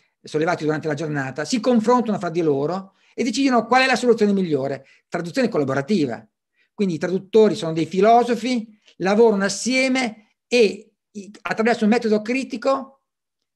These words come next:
trovano, cercano di trovare delle soluzioni. Però a questo punto c'è un problema. Prima era, era, era l'ispirazione di Dio che auto-, auto-, dava autorità alla traduzione, che autorizzava la traduzione, no?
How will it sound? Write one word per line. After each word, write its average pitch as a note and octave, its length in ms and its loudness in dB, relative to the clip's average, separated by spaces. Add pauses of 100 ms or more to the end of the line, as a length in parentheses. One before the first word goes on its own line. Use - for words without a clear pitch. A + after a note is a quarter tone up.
(320)
trovano, A3+ 920 2 (200)
cercano A#3+ 300 2
di G#3+ 60 0
trovare G#3+ 220 2
delle G3+ 120 2
soluzioni. B2+ 720 -6 (1400)
Però C4 160 0
a - 20 -4
questo G#3+ 200 -4
punto A#3+ 220 -2
c'è D#3 80 0
un D3 60 0
problema. C#3+ 640 0 (280)
Prima C4+ 260 2
era, E3 200 2
era, E3+ 680 -4
era F#3 140 0
l'ispirazione E3+ 480 -4
di G3 80 -2
Dio A3+ 280 0
che D#3 100 0
auto-, C3 200 -4
auto-, D#3 540 -4
dava E3+ 220 0
autorità F3 460 0
alla D3+ 100 2
traduzione, C3 800 -6 (220)
che F3 100 -4
autorizzava E3 560 0
la D3+ 100 0
traduzione, C3+ 580 -6
no? F#3+ 280 -6